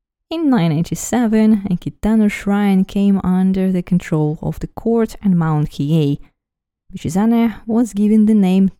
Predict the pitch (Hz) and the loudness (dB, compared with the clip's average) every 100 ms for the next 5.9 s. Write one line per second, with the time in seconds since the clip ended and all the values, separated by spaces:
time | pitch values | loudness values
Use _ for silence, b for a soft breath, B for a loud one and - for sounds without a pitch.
0 | - 196 190 160 160 147 - b b - | -4 2 4 6 4 2 -2 b b -6
1 | 285 285 277 262 262 285 202 214 202 185 | -2 -2 0 2 2 0 -2 0 0 -2
2 | - 175 220 214 214 202 165 - 180 180 | 0 2 6 6 6 6 2 -2 2 2
3 | 170 - 165 165 156 - 143 160 - 151 | 0 -2 -2 0 -2 -4 -2 0 2 0
4 | - - 143 b b _ _ _ - 359 | 0 -4 -4 b b _ _ _ 0 0
5 | 339 311 330 220 170 190 202 - | 2 2 4 4 4 2 0 -2